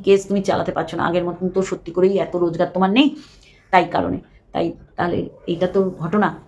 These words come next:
যে কারো সংসার কেউ ভাঙতে পারে না, তাই না? অনেক চেষ্টা করেছিল সোমনাথ মন্দিরার সংসার ভেঙে চুড়ে গুড়িয়ে দিয়ে সোমনাথের নাম না অন্য কারোর নাম বসিয়ে দিতে। কিন্তু এদের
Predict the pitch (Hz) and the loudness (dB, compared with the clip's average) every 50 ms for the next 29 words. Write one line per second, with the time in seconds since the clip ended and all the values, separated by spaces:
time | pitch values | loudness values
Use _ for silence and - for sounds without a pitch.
0 | _ _ _ _ - - 165 165 165 160 160 160 156 - - - - - - - | _ _ _ _ -10 -6 -2 0 0 0 0 -4 -6 -14 -20 -20 -20 -20 -6 0
1 | 170 175 190 185 - 185 190 196 - 202 190 180 165 180 - - - - - _ | 2 2 2 2 2 2 0 2 2 2 2 2 2 -4 -10 -20 -20 -20 -20 _
2 | - 190 180 160 143 175 175 170 185 - 165 175 170 170 180 190 - _ _ _ | 4 4 4 4 2 -2 0 0 0 0 0 0 0 -2 -4 -6 -10 _ _ _
3 | _ _ _ _ _ _ _ _ _ _ _ _ _ _ _ _ _ 156 165 170 | _ _ _ _ _ _ _ _ _ _ _ _ _ _ _ _ _ -2 0 0
4 | 190 175 - - _ _ _ _ _ 202 220 233 233 233 233 220 220 - 196 196 | -2 -2 -4 -8 _ _ _ _ _ 0 2 2 2 2 0 -2 0 0 0 0
5 | - 190 180 - 180 175 180 - 180 170 160 160 - - - _ - - 196 190 | 0 -2 -2 0 0 0 2 2 0 0 0 -2 -8 -16 -20 _ -4 0 2 2
6 | 185 180 185 180 - 180 180 180 180 175 175 175 - - 180 180 170 - 180 175 | 4 2 2 0 0 2 2 2 4 2 2 0 0 -2 -2 -2 0 0 0 0
7 | 160 139 - - 190 208 220 220 220 226 214 180 - - - 190 208 214 208 202 | 0 -2 -2 2 4 6 6 6 4 2 0 0 -2 -4 -4 0 2 4 6 6
8 | 190 156 151 185 185 196 196 190 165 139 143 175 190 220 220 202 165 - - - | 4 4 2 2 2 4 4 4 2 0 0 2 6 6 6 6 4 -2 -10 -18
9 | - - - - _ _ _ _ _ _ _ _ _ _ _ _ _ _ _ _ | -20 -20 -20 -20 _ _ _ _ _ _ _ _ _ _ _ _ _ _ _ _
10 | - - - 196 208 220 220 208 214 175 160 160 156 151 156 151 147 147 - 165 | -16 -4 0 0 2 2 2 0 0 0 2 2 2 2 0 0 -2 -2 0 0
11 | 170 170 165 165 160 160 156 156 156 151 151 151 143 147 147 - - 156 143 147 | 0 2 2 2 0 2 2 0 0 0 0 0 0 0 0 0 -2 -2 -2 -2
12 | 147 - - 143 135 - _ _ _ _ _ _ _ _ 165 165 160 160 208 233 | -4 -6 -6 -8 -8 -12 _ _ _ _ _ _ _ _ 0 0 2 2 0 -2
13 | 233 233 - _ _ _ _ _ _ _ _ _ _ 160 156 170 175 | -2 -4 -12 _ _ _ _ _ _ _ _ _ _ 0 2 2 2